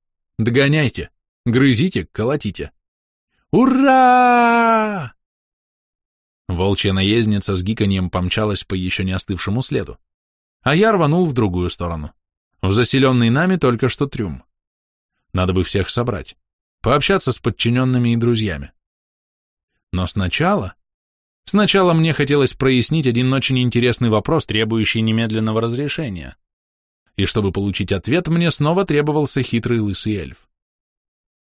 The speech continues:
Часть лестниц миновал как положено. В пару пролетов попросту спрыгнул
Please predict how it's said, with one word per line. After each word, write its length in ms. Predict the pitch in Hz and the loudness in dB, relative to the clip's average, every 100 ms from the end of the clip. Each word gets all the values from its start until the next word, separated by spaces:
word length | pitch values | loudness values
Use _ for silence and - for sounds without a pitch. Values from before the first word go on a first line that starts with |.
| _ _ - | _ _ -4
Часть 360 | 147 190 - | 0 0 0
лестниц 440 | 123 147 147 139 - | -2 -2 -2 -2 0
миновал 380 | 123 107 101 101 | 0 2 0 -2
как 180 | 107 | -8
положено. 520 | - 143 117 82 67 - _ _ _ _ | -4 -4 -4 -8 -14 -18 _ _ _ _
В 100 | - | -2
пару 260 | 110 101 | 2 2
пролетов 520 | 95 98 104 120 107 - | 2 0 0 0 -2 -2
попросту 400 | 98 104 - 127 | -2 -2 -2 -4
спрыгнул 540 | - 185 143 82 | -2 -2 -2 -4